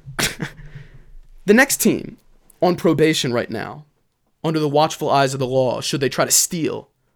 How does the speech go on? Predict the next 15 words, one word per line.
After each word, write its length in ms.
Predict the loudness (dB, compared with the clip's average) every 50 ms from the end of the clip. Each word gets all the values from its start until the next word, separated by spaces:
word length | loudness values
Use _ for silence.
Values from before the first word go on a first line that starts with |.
| _ _ _ _ -12
a 80 | -12 -8
title, 400 | -6 -4 -4 -4 -6 -8 -14 -18 -20 _ _ _ _ _ _ _ _
the 80 | -4 -2
Celtics, 760 | 0 2 2 0 0 -2 -6 -10 -12 -14 -14 -16 -16 -14 -12
my, 180 | -10 -8 -8 -8 -10 -12
the 140 | -12 -12 -10
lovely 320 | -6 -6 -6 -6 -4 -6 -6
Celtics. 500 | -6 -6 -6 -8 -12 -14 -16 -16 -16 -14
Oh, 240 | -14 -14 -14 -14
I 60 | -14 -14
just 260 | -14 -14 -16 -16 _ _ _ _ _ _ _ _
love 160 | -10 -10 -8
talking 180 | -8 -10 -10 -10
about 120 | -12 -12
them. 140 | -14 -16